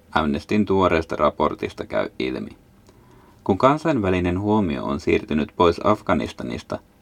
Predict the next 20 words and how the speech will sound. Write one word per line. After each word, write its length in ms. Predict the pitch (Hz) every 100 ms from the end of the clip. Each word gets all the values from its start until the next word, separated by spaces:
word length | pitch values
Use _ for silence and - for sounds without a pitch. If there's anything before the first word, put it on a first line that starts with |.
| -
olemme 300 | 95 98 92
vaarassa 440 | 113 120 104 - -
unohtaa 480 | 95 101 - 87 90
väkivaltaa 640 | 101 117 98 90 - -
paineiden 600 | - 69 69 69 67 -
ahdingon. 560 | 87 98 - - - - _ - - -
Monet 280 | 90 87 82
heistä 280 | 76 - -
elävät 400 | 73 76 73 -
kauheissa 600 | 110 127 110 98 - -
oloissa 380 | 80 80 - -
kotimaassaan. 880 | 78 73 73 76 69 - - - - _ - _ -
He 60 | 95
joutuvat 400 | 92 78 71 -
taistelemaan 600 | 92 98 90 82 80 76
selviytymisestään, 1080 | 87 87 87 80 80 78 104 95 - 82 71 85
eikä 220 | 82 98
näköpiirissä 800 | 117 117 - - 101 - 135 -
ole 280 | 95 85
helpotusta, 720 | 87 85 82 - - - -